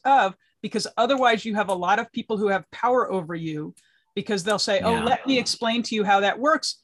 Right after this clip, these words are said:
Speaker 2: That's
Speaker 1: And
Speaker 2: right.
Speaker 1: some people, if there's a lot of numbers in something, people just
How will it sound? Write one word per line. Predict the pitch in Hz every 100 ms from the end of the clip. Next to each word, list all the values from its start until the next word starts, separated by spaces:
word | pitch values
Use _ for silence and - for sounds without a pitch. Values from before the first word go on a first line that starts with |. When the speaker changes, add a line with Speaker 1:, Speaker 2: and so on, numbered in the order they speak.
| _
Speaker 2:
That's | - -
Speaker 1:
And | 220
Speaker 2:
right. | -
Speaker 1:
some | 254
people, | 262 277 240
if | 180
there's | 233 240
a |
lot | 226 214
of | 208
numbers | 196 214 254 233
in | 254
something, | 285 262 269
people | 254 247 247 220
just | 185 - 220 -